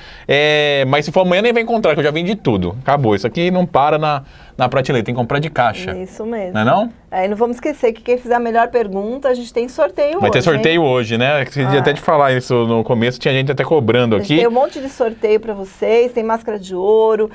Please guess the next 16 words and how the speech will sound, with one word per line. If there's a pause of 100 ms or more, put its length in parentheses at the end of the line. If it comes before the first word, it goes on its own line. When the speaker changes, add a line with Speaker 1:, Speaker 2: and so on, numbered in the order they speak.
(220)
Speaker 2:
tem
o
kit
de
acne,
tem
convite
da
Beauty (160)
Fair, (260)
tem
umas
bolsas
metalizadas
super
legais.